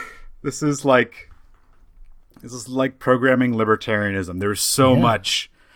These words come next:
Speaker 1: about the community and, like, the little guy and versus corporations, and you don't have to ask permission from the gatekeeper to do what you want with your computer.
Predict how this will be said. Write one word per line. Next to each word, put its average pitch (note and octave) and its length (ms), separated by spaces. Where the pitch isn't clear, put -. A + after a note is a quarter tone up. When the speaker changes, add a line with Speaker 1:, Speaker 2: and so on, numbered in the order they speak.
Speaker 1:
about A2 300
the A2+ 80
community G#2 880
and, G2+ 220
like, G2 280
the A2+ 120
little G#2 320
guy F2+ 480
and F#2+ 220
versus A2 520
corporations, G2 960
and A2 100
you A2 80
don't A#2 120
have A2 120
to - 140
ask G#2+ 260
permission G2+ 560
from G2 240
the F2+ 100
gatekeeper G2+ 920
to G2+ 60
do G2+ 200
what - 240
you G#2 100
want G2 280
with F#2+ 160
your G2+ 160
computer. F#2+ 520